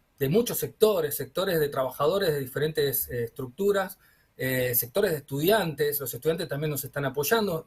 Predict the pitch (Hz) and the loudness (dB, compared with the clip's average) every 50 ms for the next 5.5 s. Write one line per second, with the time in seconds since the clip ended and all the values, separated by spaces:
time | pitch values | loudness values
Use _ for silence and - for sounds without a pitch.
0 | - 135 135 127 120 - - 131 - - 180 185 170 147 139 127 - - - 196 | -8 -6 -4 -2 -2 -2 -4 -4 -4 -4 0 0 2 0 0 -4 -6 -2 2 2
1 | 202 185 170 156 147 143 - - _ _ _ _ _ _ 143 135 147 165 220 226 | 2 4 2 0 -2 -2 -6 -14 _ _ _ _ _ _ 2 4 4 4 2 2
2 | 233 214 190 170 160 151 - _ _ _ _ _ _ _ _ _ _ - - - | 2 2 2 2 0 -2 -2 _ _ _ _ _ _ _ _ _ _ 0 0 0
3 | - _ - - - - - - 160 - - 196 - - - - 139 135 127 - | -2 _ -4 -4 0 2 2 2 2 2 0 0 0 -2 -2 -2 -2 -2 -2 -4
4 | - 143 139 139 135 - - - - 196 202 208 190 165 156 143 135 - - 175 | -4 -2 -2 0 0 2 0 0 0 0 0 0 2 2 2 0 0 -4 -6 -6
5 | 185 175 - - 170 165 151 143 123 | -4 -4 -2 2 2 2 2 2 -2